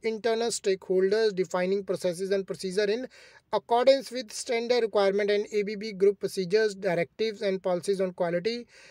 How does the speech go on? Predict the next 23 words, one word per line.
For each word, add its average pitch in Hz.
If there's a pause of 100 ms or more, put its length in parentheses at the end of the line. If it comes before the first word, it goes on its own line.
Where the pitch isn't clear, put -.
(160)
performing 262
periodic 214
audits 190
to 202
check 240 (100)
the 226
compliance 196
of 190
activities 202
with 180
the 175
requirement 196
and 196
procedure 190
and 185
directives, 170 (640)
preparing 254
non-conformity 226
reports 214
and 208
investigated 185
their 196
resolution, 190